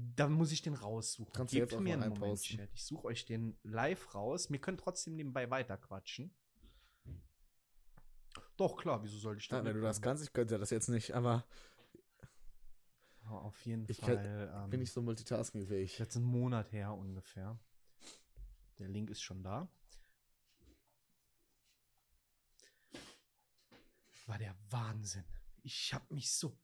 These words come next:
Speaker 1: göttlich amüsiert. Da war dann die Situation, da hat er alleine noch gelebt.
Speaker 2: <laughs>
Speaker 1: Und das Gegnerteam war noch zu fünft. Und dann hab ich so im, in der Ironie in seinem Rage schon zu ihm gesagt: ähm, Ace ist noch drin. In dem Moment wird er umgeballert.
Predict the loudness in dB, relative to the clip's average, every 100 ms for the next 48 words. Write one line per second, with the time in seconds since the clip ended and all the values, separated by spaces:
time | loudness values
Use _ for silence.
0 | _ 8 8 8 0 0 2 2 4 4
1 | 2 0 -2 -8 -20 _ _ -20 -20 -20
2 | -20 -20 -6 0 8 10 10 10 8 8
3 | 6 6 6 8 8 8 6 4 -2 0
4 | 4 6 6 6 8 10 12 12 12 12
5 | 10 8 6 10 12 10 8 4 2 2
6 | -16 -20 -20 -20 -20 -20 -20 _ -20 _
7 | _ 6 6 8 6 4 4 6 6 6
8 | 0 2 2 2 -2 2 6 6 4 2
9 | 6 4 4 4 6 6 6 8 10 10
10 | 8 8 8 8 8 6 0 0 2 2
11 | 4 2 0 -10 -12 -10 -12 -12 -14 -14
12 | 0 6 8 10 6 6 10 10 12 10
13 | 12 12 12 10 12 12 12 4 12 12
14 | 12 10 6 4 2 2 6 8 8 6
15 | 4 4 2 -2